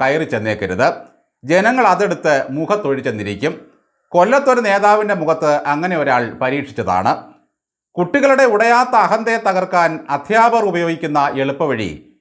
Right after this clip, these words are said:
പതിമൂന്നിൻ്റെ ഗുണനപ്പട്ടികയാണെന്ന് ദാർശനികനായ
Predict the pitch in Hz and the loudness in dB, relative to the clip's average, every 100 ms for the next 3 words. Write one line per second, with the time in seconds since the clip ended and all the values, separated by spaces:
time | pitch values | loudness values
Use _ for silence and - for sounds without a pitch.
0 | _ _ 160 180 226 254 247 233 208 160 | _ _ 0 2 2 0 0 0 0 0
1 | 196 214 214 208 175 139 120 117 98 85 | -2 0 -2 -2 0 2 0 -2 -4 -6
2 | - _ _ _ 135 175 220 247 233 208 | -14 _ _ _ 2 2 2 -2 -4 -2
3 | 180 165 | 0 4